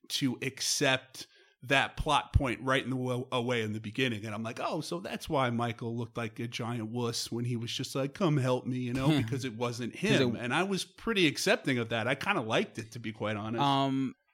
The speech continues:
Speaker 2: yeah, so, you know, we'll, we'll get into Seven, 'cause I have some feelings on Seven, and I feel like this, that, that is, like, the cr-, the closest thing to what we're about to discuss. Um,
Speaker 1: Mm-hmm.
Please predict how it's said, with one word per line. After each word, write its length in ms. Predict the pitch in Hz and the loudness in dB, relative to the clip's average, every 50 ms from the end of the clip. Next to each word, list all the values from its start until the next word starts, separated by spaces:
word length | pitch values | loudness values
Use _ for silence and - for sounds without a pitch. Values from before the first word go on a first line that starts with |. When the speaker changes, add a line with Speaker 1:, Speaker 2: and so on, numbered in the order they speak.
| _ _ | _ _
Speaker 2:
yeah, 300 | - 185 202 160 120 - 151 | 4 6 6 6 6 4 0
so, 380 | 151 - 214 196 175 151 - 113 151 | 2 4 4 4 4 0 -4 -6 0
you 120 | 180 185 180 | 2 4 4
know, 80 | 151 | 6
we'll, 420 | 151 160 113 156 165 185 180 160 156 | 4 4 2 4 4 4 4 4 4
we'll 160 | 175 185 196 | 6 6 6
get 160 | 196 226 214 | 6 6 4
into 180 | 196 165 151 147 | 4 2 0 -2
Seven, 560 | - - 156 147 147 165 165 165 156 147 135 _ | 2 4 4 4 4 2 0 0 -2 -4 -8 _
'cause 160 | - 131 117 | -2 2 2
I 80 | 131 131 | 4 2
have 100 | 139 123 | 2 2
some 140 | - 127 110 | 0 -2 0
feelings 400 | - 135 131 131 127 123 110 123 | 2 2 2 4 2 2 2 2
on 100 | 120 113 | 0 2
Seven, 300 | - - 120 117 120 113 | 2 2 2 2 2 2
and 140 | 110 107 | 2 2
I 80 | 104 101 | 0 -2
feel 180 | - - 117 113 | 2 2 2 4
like 140 | 110 101 | 2 2
this, 280 | - 110 104 - - - - - - - _ _ | 2 0 0 0 -4 -8 -10 -14 -20 -20 _ _
that, 240 | - 123 120 95 110 | 2 4 4 4 4
that 160 | 123 120 113 | 4 4 6
is, 220 | 120 113 107 95 | 4 4 2 2
like, 160 | 117 113 110 - | 2 2 2 2
the 100 | - - | -2 -4
cr-, 300 | - - - - 123 - _ 117 | -4 -6 2 2 2 2 _ 0
the 140 | 113 110 104 | 0 0 0
closest 480 | - - - 123 117 - - 110 - | 0 4 4 4 4 4 0 -4 0
thing 380 | - 123 120 117 113 113 110 101 | 0 2 4 4 4 4 2 0
to 440 | - - - 113 107 107 104 104 104 98 | -2 0 2 4 4 4 4 2 2 2
what 200 | 95 104 104 71 | 2 2 0 2
we're 160 | 95 104 101 104 | 2 2 2 4
about 240 | 95 98 95 - | 2 2 0 0
to 80 | - 101 | -4 -4
discuss. 640 | 202 - 92 - - - 113 113 151 - - - _ - - - - - - - | -4 -4 -4 -4 -2 0 2 2 2 0 -2 -12 _ -18 -20 -20 -20 -20 -10 -2
Um, 100 | - 107 | 0 2
Speaker 1:
Mm-hmm. 680 | 104 101 101 101 98 98 98 98 98 - 110 110 110 | 2 2 2 2 2 0 0 0 -2 -2 -4 -6 -8